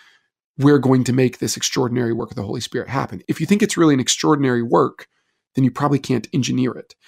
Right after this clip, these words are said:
And if you think that it's something that you can basically administer in a workaday fashion, it's not an extraordinary work. It's an ordinary work of the Holy Spirit. And you really need to bring it into,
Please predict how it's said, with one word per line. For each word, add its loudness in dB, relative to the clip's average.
And -2
if -2
you -6
think 2
that 4
it's -2
something 0
that -2
you -4
can -4
basically 2
administer 0
in -6
a -2
workaday -6
fashion, -6
it's -2
not 2
an -4
extraordinary 0
work. -6
It's -12
an -10
ordinary 2
work -4
of -8
the -8
Holy -6
Spirit. -4
And -2
you 0
really 6
need 0
to -8
bring -4
it 0
into, -2